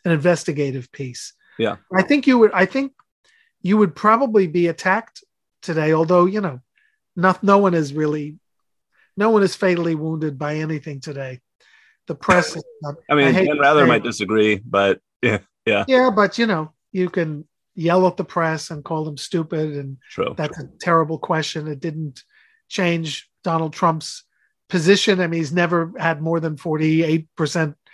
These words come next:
Speaker 1: popularity, but it doesn't, does,
Speaker 2: Right.
Speaker 1: doesn't seem to hurt him among the people who like him. And, uh, so, you know, but in those days, if you, i-, let's say in the fifties and sixties and seventies,
Speaker 2: Yeah.
Speaker 1: if, uh,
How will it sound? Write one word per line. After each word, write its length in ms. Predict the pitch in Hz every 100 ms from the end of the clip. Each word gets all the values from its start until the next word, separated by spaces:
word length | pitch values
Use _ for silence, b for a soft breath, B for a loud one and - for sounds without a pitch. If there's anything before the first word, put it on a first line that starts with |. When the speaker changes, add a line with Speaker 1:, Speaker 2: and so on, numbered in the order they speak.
| b b
Speaker 1:
popularity, 640 | - 165 175 160 156 160 180
but 200 | 170 160
it 100 | 151
doesn't, 320 | 170 160 156
does, 160 | 160 156
Speaker 2:
Right. 80 | -
Speaker 1:
doesn't 240 | 165 165 170
seem 100 | 156
to 120 | 160
hurt 220 | - 208
him 180 | 202 156 - b b
among 300 | 156 160 156
the 60 | 143
people 280 | 160 160
who 120 | 151 156
like 280 | 160 185
him. 240 | 180 147 156 b b b b b
And, 460 | 156 156 147 151 143
uh, 420 | 151 151 147 170 - -
so, 600 | - 180 156 147 147 - _ _ _ _ _
you 100 | 233
know, 220 | 196 147 - b b b -
but 240 | 143 180
in 100 | 185
those 220 | 202 226
days, 240 | 185 175 156
if 160 | 151
you, 320 | 190 190 190 -
i-, 140 | 208 208
let's 260 | 196 226 214
say 100 | 226
in 80 | 180
the 80 | 165
fifties 400 | 226 220 185 147
and 100 | 147
sixties 420 | - 196 165 143
and 100 | 139
seventies, 520 | 190 202 196 123 127 _ b b b
Speaker 2:
Yeah. 120 | 113 -
Speaker 1:
if, 200 | 170 - - _ _ _ _ _ _ _ _ _ _ -
uh, 380 | 170 156 156